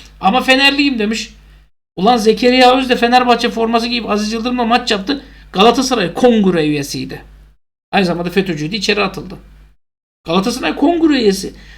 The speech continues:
Resmi kanıtlı belge arkadaşlar. O, bir tane kadın var, onunla birlikte almışlar beratlarını da. Var, açın. Bakın. Ha, şöyle açıkladı diye tamam böyle. Ben icraata bakarım abi.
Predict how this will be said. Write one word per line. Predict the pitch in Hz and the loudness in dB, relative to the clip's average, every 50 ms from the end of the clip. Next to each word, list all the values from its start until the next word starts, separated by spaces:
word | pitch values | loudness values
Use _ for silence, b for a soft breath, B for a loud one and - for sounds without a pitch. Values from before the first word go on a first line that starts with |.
| B B | B B
Resmi | 175 190 220 214 - 262 285 262 - | 2 2 2 2 2 0 0 0 0
kanıtlı | - 233 233 240 240 - - 240 226 | 2 0 0 0 0 -2 -2 0 2
belge | 233 233 233 247 | 2 2 2 0
arkadaşlar. | 233 208 226 240 226 226 226 | 0 0 0 -4 -4 -2 -2
O, | 202 190 - - - b b b b b b b | -4 -4 -6 -8 -14 b b b b b b b
bir | 185 | -2
tane | 202 202 208 196 | 0 0 0 0
kadın | 202 190 190 214 220 214 | 0 0 0 0 0 0
var, | 196 | 0
onunla | 190 190 196 196 196 | 0 0 0 0 0
birlikte | 208 202 202 - 208 202 202 208 - - | -2 -2 0 0 2 2 0 0 -6 -6
almışlar | 165 165 175 165 - - 170 156 156 151 | -4 -4 -4 -4 -4 -6 -6 -6 -8 -8
beratlarını | 160 160 165 165 160 160 - - 165 156 151 151 147 | -6 -4 -4 -2 -4 -4 -6 -6 -6 -4 -6 -6 -8
da. | 156 - - - | -10 -12 -10 -4
Var, | 175 214 262 285 - | 0 0 0 2 2
açın. | - 240 - - 269 262 - - b b b b b b b b b b | 0 0 0 -2 -4 -6 -8 -10 b b b b b b b b b b
Bakın. | 254 262 - 294 269 - - b b b b b b b b b b | -4 -4 -4 -8 -10 -12 -16 b b b b b b b b b b
Ha, | 160 170 170 160 175 202 | 0 0 0 2 0 0
şöyle | 190 - 240 247 262 262 | 0 4 4 6 6 6
açıkladı | 262 240 254 254 - 277 233 226 208 | 6 4 2 0 -2 -2 -4 -2 -2
diye | 226 277 262 - | -2 -4 0 2
tamam | 233 233 240 233 202 196 | 2 2 2 2 0 0
böyle. | 190 180 156 147 - b b b b b b b b b | 0 -2 -4 -6 -8 b b b b b b b b b
Ben | 165 220 | -2 0
icraata | 220 196 190 202 190 185 190 190 190 233 220 | 0 0 0 2 2 2 2 2 0 0 -2
bakarım | 202 - - 175 151 147 165 | -4 -4 -4 -6 -4 -4 -4
abi. | 190 208 220 | -4 -4 -6